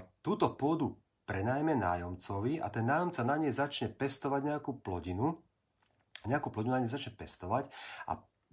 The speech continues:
teda dohodnú sa na nejakom nájomnom a príde nejaká, nejaká búrka alebo nejaká, nejaký nečas a túto úrodu zničí tomu nájomcovi,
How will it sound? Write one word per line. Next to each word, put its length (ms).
teda 160
dohodnú 400
sa 160
na 80
nejakom 240
nájomnom 720
a 320
príde 240
nejaká, 640
nejaká 320
búrka 560
alebo 240
nejaká, 480
nejaký 240
nečas 560
a 80
túto 320
úrodu 560
zničí 640
tomu 160
nájomcovi, 720